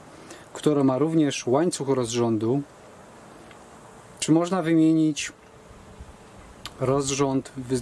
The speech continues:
demontując tylko same podzespoły i tak dalej? Więc tym filmem chcę się z wami podzielić, czy można zaoszczędzić na wymianie rozrządu, czy nie można.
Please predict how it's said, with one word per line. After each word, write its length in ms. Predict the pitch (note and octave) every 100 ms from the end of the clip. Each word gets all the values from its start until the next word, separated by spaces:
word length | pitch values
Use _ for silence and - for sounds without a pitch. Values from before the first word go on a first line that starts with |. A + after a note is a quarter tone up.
| -
demontując 680 | C#3 B2+ A#2 C#3 C3 B2
tylko 260 | - B2 C3
same 320 | - B2+ B2
podzespoły 600 | B2+ A#2 A#2 - B2 A#2
i 40 |
tak 180 | A2 A2+
dalej? 260 | A2 G#2+ G2+ - - - - - -
Więc 120 | D3
tym 100 | F3+
filmem 340 | E3 G3 F#3
chcę 180 | D#3+ -
się 120 | D3+
z 60 | D3+
wami 260 | D#3 D3+ C#3+
podzielić, 440 | C3+ C3+ C#3+ C3+
czy 180 | - F#3
można 360 | G#3 G3+ F3+
zaoszczędzić 680 | E3 E3 D3 - D#3+ C#3+ C#3+
na 680 | D3+ C#3+ C3+ C3 C3 B2+ B2+ A#2+
wymianie 440 | C#3 C#3+ C#3 B2+
rozrządu, 440 | B2+ B2 C3 B2+
czy 180 | B2+ -
nie 120 | B2+
można. 320 | A2+ G#2+ G2+